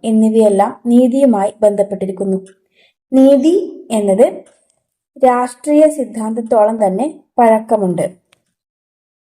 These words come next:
നീതിയുടെ പ്രധാനപ്പെട്ട രണ്ട് ഭാഗങ്ങളാണ് numerical concept of justice-ഉം geometrical concepts of justice-ഉം. Numerical concepts of justice എന്ന് പറഞ്ഞാല്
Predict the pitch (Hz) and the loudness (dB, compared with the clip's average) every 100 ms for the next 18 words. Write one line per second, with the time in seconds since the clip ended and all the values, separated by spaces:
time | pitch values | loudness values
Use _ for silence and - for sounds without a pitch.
0 | _ _ 285 254 254 247 277 285 269 208 | _ _ -2 2 2 2 2 2 0 -2
1 | 214 220 269 339 _ _ _ 254 247 262 | -2 -2 -4 -6 _ _ _ -6 -2 0
2 | 220 220 220 202 196 208 233 226 190 254 | 0 -2 -2 -2 -2 -4 -4 -2 -4 -6
3 | 359 - 247 247 254 269 277 285 285 269 | -8 -10 -2 0 2 2 2 0 -2 -2
4 | 214 202 - 220 220 220 220 - 196 - | -2 -4 -6 -6 -2 -2 -2 -6 -8 -6
5 | 190 180 277 381 - _ _ 233 233 220 | -10 -4 -4 -4 -14 _ _ 0 2 2
6 | 233 233 254 247 277 262 202 196 - 202 | -2 -4 -4 -2 -2 0 -2 -2 -4 -4
7 | 208 - 240 247 - 208 202 185 180 165 | -4 -2 -2 -4 -6 -6 -4 -8 -8 -10
8 | - _ _ _ _ - 254 262 277 285 | -14 _ _ _ _ 0 2 4 4 4
9 | 294 294 262 214 214 220 214 233 233 - | 0 -2 -4 -6 -4 -6 -4 -6 -8 -8
10 | 196 - - - 233 214 185 175 180 302 | -10 -10 -18 -6 0 0 -2 -4 0 0